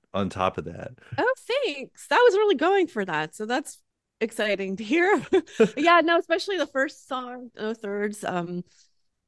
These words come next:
Speaker 2: that I was, like, really, I just had this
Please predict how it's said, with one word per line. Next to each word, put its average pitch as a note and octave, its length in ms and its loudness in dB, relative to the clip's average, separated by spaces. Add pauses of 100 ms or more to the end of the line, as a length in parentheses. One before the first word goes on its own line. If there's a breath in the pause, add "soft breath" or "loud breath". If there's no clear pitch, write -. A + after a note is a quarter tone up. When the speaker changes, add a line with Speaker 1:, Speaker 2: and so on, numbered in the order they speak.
(280)
Speaker 2:
that G#3 400 6
I G3+ 60 4
was, G3 180 -4
like, F#3 240 -2
really, F#3 580 0 (680)
I G2+ 100 -4
just F#3+ 200 -6
had A#3 260 0
this - 380 -8